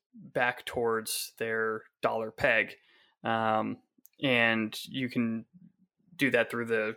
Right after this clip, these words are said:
distribution of Pickle, and maybe there might be other, some other rewards that flow to, to Pickle holders. But that saying, "Hey, we're gonna create this, like, collective that will take in some capital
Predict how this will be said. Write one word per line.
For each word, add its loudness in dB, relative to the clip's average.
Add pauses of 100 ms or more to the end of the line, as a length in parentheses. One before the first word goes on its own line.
distribution -2
of 0 (640)
Pickle, 2
and -2
maybe 0
there 0
might 0
be 2
other, 0
some 0
other 2
rewards -2
that -8 (440)
flow -6
to, -6
to -6
Pickle 0
holders. 2 (760)
But 2 (400)
that 4 (720)
saying, 2
"Hey, 6
we're 2
gonna 2
create 2
this, 0
like, 0 (100)
collective -4 (460)
that 2
will 0
take 0
in 0
some -10
capital 0